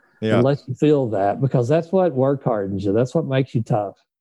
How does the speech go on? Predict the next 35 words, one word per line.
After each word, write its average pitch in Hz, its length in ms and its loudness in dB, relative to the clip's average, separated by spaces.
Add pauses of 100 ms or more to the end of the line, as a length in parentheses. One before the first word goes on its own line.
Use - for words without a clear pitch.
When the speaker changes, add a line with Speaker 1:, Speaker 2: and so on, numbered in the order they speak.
(400)
Speaker 1:
It's 98 120 -10
funny 120 240 0
that 110 120 0
you've, 101 280 0
you've 104 160 0
said 123 180 0
a 113 60 2
couple 110 320 -2
times 92 400 -2
that 85 180 -4
the, 90 200 -2
"I 95 100 0
need 95 240 -2
a 85 60 -2
Cameron." 92 520 -4
I 85 60 -2
gotta 90 220 -2
tell 92 200 -2
the 87 140 -4
story 90 320 -2
briefly 82 360 -4
before 82 320 -4
we, 85 140 0
I 71 80 -2
wrap 85 320 -4
with 85 80 -16
my 82 140 -8
final 85 260 -4
question 98 380 -6
with 80 120 -8
you. 85 80 -6
But 85 120 -4
I 87 80 0
was 85 160 -6
s-, - 220 -14